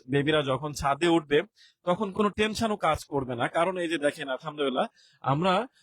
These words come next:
আহ, একেবারে পরিপূর্ণ সেফটি মেইনটেইন করছি। প্রায় যে সাত ফিট আমরা হাইট দিয়েছি, আহ, এবং এই যে চারপাশে যে গাছ লাগানো আছে, এখানে এই যে লতা গাছও রয়েছে,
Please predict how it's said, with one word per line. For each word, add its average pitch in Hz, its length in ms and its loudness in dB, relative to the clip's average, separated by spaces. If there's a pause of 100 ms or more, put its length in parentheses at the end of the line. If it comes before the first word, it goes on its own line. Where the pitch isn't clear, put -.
আহ, 131 100 0
একেবারে 180 460 0
পরিপূর্ণ 180 480 0
সেফটি 196 400 -2
মেইনটেইন 165 380 -2
করছি। 135 240 -2
প্রায় 175 300 0 (200)
যে 156 100 0
সাত 196 480 -2
ফিট 220 260 0
আমরা 160 300 0
হাইট 147 340 0
দিয়েছি, 143 540 0 (420)
আহ, 131 160 2
এবং 156 380 2
এই 156 60 0
যে 147 80 -4
চারপাশে 170 640 0
যে 147 100 -4
গাছ 139 300 -4
লাগানো 151 340 0
আছে, 139 300 0 (920)
এখানে 175 460 0 (300)
এই 147 80 0
যে 165 100 0
লতা 175 340 2
গাছও 185 420 -2
রয়েছে, 160 460 -4